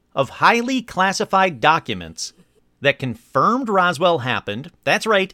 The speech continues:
the big smoking gun that every U F O nut, whatever you want to call us, wants to hear, that the government admits that Roswell was a real U F O crash and a cover-up. These are highly classified documents,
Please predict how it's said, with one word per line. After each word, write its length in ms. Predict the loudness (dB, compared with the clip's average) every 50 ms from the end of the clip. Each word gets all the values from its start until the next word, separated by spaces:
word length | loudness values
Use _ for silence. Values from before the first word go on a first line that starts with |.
| _
the 200 | -4 2 2 2
big 600 | 2 2 -2 0 2 2 4 2 0 -4 -6 -10 -12
smoking 600 | -12 -10 -4 0 0 0 0 0 0 0 0 2
gun 460 | 2 2 4 4 2 2 0 -4 -8 -4 -2
that 180 | -2 -2 -2 _ _ 0
every 420 | 2 2 2 2 2 2 2 2 2
U 220 | 0 0 4 6 6
F 200 | 6 6 6 4
O 420 | 4 6 6 4 2 2 2 0
nut, 460 | -2 -4 -4 -2 0 2 2 0 0
whatever 240 | 0 0 0 0 0
you 80 | 0 0
want 120 | 0 0
to 140 | 0 -2 2
call 240 | 4 6 6 6 4
us, 180 | 2 -2 -4
wants 280 | -2 0 0 0 -2 -4
to 80 | -8
hear, 580 | -8 -8 -8 -6 -4 -4 -2 -2 -2 -4 -6 -8 _ _ _ _ _ _ _ _ _ _ _ _ _ _ _ _ -4
that 160 | -2 -2 -2
the 60 | -2 -6
government 720 | -4 0 2 2 2 2 2 0 0 0 -2 -4 -6 -10 _ -6
admits 760 | -4 -4 -4 -4 -4 -2 -2 -2 -2 -4 -8 -12 -12 -12 -12 -14 _ _ _ _ _ 0
that 160 | 0 2 2
Roswell 680 | 2 2 4 4 4 2 2 2 2 2 2 0 -2 -2
was 160 | -4 -2 0
a 120 | 0 -2 -2
real 520 | -4 -8 -6 -4 -2 0 2 2 2 0
U 300 | 0 -4 -2 0 2 2
F 160 | 0 2 2
O 160 | 2 2 2 2
crash 540 | -2 0 2 2 2 2 2 0 -4 -8 -14 _ -10
and 240 | -6 -2 -2 0 0
a 60 | -2
cover-up. 640 | -2 -2 -2 0 0 2 2 0 0 -2 -4 -10 -18 _ _ _ _ _ _ _ _
These 200 | -4 -2 -2 0
are 120 | 2 0 0
highly 580 | 0 -2 -2 0 0 2 0 0 -2 -4 -6
classified 880 | -6 -8 -4 -2 0 0 0 0 -2 -4 -2 0 0 0 0 0 -4 -2
documents, 600 | 2 2 2 2 2 -2 -6 -6 -8 -8 -14 -16